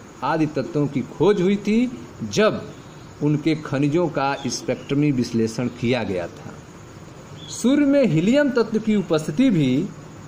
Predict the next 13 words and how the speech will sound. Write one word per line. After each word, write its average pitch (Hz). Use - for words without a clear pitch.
स्पेक्ट्रमी 196
विधि 160
द्वारा 131
ज्ञात 117
की 180
गई 92
थी। -
ठीक 170
है -
students, 262
तो -
यह 254
था 202